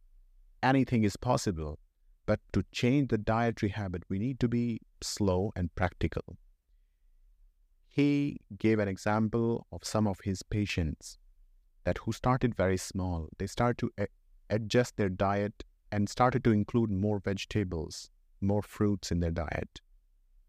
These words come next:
And those patients, they started to observe already the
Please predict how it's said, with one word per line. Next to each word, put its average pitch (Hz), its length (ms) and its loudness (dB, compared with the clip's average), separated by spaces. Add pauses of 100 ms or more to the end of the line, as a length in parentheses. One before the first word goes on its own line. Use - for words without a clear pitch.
(1040)
And 147 380 2 (320)
those 127 380 2 (1800)
patients, 101 640 2
they 98 120 -2
started 117 440 0
to 104 100 4
observe 120 600 0 (120)
already 110 600 2
the 117 140 -4